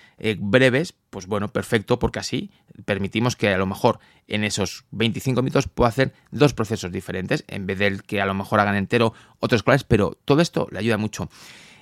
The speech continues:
Es fundamental que nos enfrentemos al, al déficit de atención, eh, bueno, pues con todos los apoyos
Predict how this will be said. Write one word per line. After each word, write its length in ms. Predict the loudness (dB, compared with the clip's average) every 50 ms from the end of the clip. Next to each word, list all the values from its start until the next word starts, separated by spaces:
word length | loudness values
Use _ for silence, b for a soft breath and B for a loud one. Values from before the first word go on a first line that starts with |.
| B B
Es 200 | 0 0 0 -2
fundamental 720 | 0 4 6 6 6 6 6 4 4 4 4 4 2 2
que 160 | -4 -4 -4 -4
nos 180 | -4 -4 -6
enfrentemos 500 | -8 -8 -8 -6 -2 -2 0 0 0 2
al, 280 | 0 0 0 0 -2 -2 0
al 140 | 0 2
déficit 220 | 2 2 0 2 2
de 40 | 0
atención, 540 | 0 0 -4 -4 0 2 2 2 2 2 -2 B B B B B B -6
eh, 400 | -4 -2 -2 -2 -4 -6 -6 -6
bueno, 180 | -4 -2 -2 -2
pues 160 | -2 -4 -6
con 280 | -4 -4 -2 -2 -2 -2
todos 200 | 0 2 4 4
los 160 | 4 2 0
apoyos 580 | -2 -2 0 2 2 2 2 0 -4 -8 -16